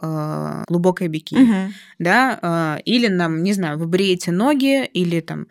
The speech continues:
Speaker 1: и тоже лазерите эти ноги, или вообще ходите с небритыми ногами,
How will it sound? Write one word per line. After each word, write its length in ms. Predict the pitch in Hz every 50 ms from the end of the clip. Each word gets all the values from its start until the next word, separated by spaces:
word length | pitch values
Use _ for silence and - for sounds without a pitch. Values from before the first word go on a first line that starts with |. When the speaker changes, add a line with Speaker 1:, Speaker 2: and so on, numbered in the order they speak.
| - - - -
Speaker 1:
и 280 | - - 123 110 101 101
тоже 440 | - - 170 156 147 151 151 156 151 156
лазерите 600 | 156 170 180 175 175 170 196 262 285 - - 240
эти 140 | 240 - 226
ноги, 240 | 220 226 226 214 208
или 240 | - - 185 185
вообще 240 | 190 190 190 - - 208
ходите 320 | - - 196 202 - -
с 80 | - -
небритыми 480 | 170 160 160 175 269 294 294 269 254
ногами, 540 | 247 247 240 233 233 233 233 226 233 226 226